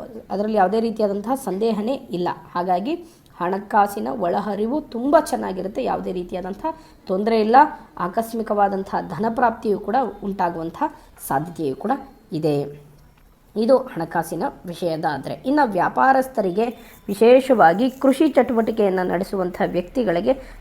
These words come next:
ಸಾಕಷ್ಟು ರೀತಿಯಾದಂಥ ಲಾಭವೂ ಕೂಡ ಇರ್ತಕ್ಕಂಥದ್ದು ಮತ್ತು ಯಾವುದೇ ರೀತಿಯಾದಂಥ ತೊಂದರೆಯೂ ಕೂಡ ಇಲ್ಲ. ಮತ್ತು,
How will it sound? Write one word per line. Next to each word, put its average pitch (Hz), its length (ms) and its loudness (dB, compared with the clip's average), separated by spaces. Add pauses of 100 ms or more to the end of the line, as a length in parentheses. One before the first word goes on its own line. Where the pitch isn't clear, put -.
(100)
ಸಾಕಷ್ಟು 254 480 2
ರೀತಿಯಾದಂಥ 180 720 2
ಲಾಭವೂ 185 540 4
ಕೂಡ 190 200 -2
ಇರ್ತಕ್ಕಂಥದ್ದು 180 1000 -2 (360)
ಮತ್ತು 240 240 2
ಯಾವುದೇ 247 520 4
ರೀತಿಯಾದಂಥ 247 640 2 (200)
ತೊಂದರೆಯೂ 226 500 2
ಕೂಡ 214 220 2 (420)
ಇಲ್ಲ. 190 220 4 (480)
ಮತ್ತು, 254 480 2